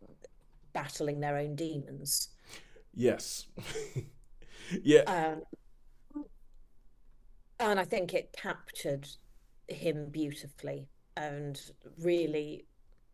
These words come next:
Speaker 1: I, it, it sort of, it was a sort of gives you shivers film in places. I think I, if I remember rightly, I got a, you know, the, you know, bit damp-eyed towards the end. But of course, as you know, I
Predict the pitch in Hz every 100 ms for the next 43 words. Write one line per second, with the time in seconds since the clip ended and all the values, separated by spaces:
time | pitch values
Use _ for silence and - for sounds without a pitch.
0 | - 165 143 - - - - - - -
1 | - 196 175 180 160 - - - - -
2 | - - - 254 226 220 214 - 294 277
3 | - 226 214 180 208 175 139 - 143 139
4 | 139 143 139 139 - - 143 - - -
5 | - - - - - - 196 196 180 185
6 | - - 202 - 202 196 226 254 240 220
7 | 208 190 185 170 165 165 170 - - -
8 | 180 160 151 147 - - - 170 - -
9 | 175 151 151 143 147 147 147 151 151 147
10 | - 147 143 156 151 139 139 156 156 170
11 | 160 156 139 147 139 139